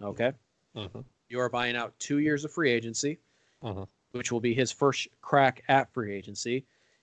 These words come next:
Speaker 1: And obviously in four years, we have no idea what the market's gonna look like. It's
Speaker 2: Right.
Speaker 1: really difficult to predict. All we can use right now is the numbers that are in front of us.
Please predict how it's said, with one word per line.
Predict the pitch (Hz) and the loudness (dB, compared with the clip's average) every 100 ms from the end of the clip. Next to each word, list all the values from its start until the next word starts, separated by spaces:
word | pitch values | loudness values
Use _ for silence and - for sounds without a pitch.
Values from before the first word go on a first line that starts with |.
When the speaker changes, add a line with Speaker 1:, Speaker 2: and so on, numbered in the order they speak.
| _ | _
Speaker 1:
And | 120 | 0
obviously | 127 131 131 - 131 | 2 2 0 0 -2
in | 120 | -4
four | - 123 120 | -4 -2 -2
years, | 113 110 107 120 | -4 -6 -6 -4
we | 117 | -4
have | 110 | -4
no | 110 113 120 120 | -6 -4 0 2
idea | 117 113 110 | 0 -2 -2
what | 110 | -4
the | 110 | -6
market's | 107 101 98 | -6 -6 -10
gonna | 107 95 | -12 -12
look | 87 - | -14 -14
like. | 80 80 _ _ _ _ | -16 -18 _ _ _ _
It's | - 113 | -10 0
Speaker 2:
Right. | 101 98 | 0 2
Speaker 1:
really | 123 117 113 | 0 0 -2
difficult | 117 - 113 104 | -8 -6 -10 -10
to | 117 | -12
predict. | 107 92 - - - - - _ _ - | -12 -14 -16 -20 -20 -20 -20 _ _ 0
All | 120 139 | 4 6
we | 139 | 4
can | 147 | 0
use | 139 135 131 | 0 0 2
right | 127 | 2
now | 120 117 113 113 107 | 2 0 0 0 -2
is | 110 107 107 107 - 127 | -4 -4 -6 -8 -16 _
the | 127 | -8
numbers | 117 117 113 113 110 107 104 - _ - | -4 -4 -2 0 0 -2 -6 -10 _ -2
that | 110 | 0
are | 107 98 | 0 -6
in | |
front | 92 101 82 | -10 -10 -10
of | |
us. | 67 90 | -14 -14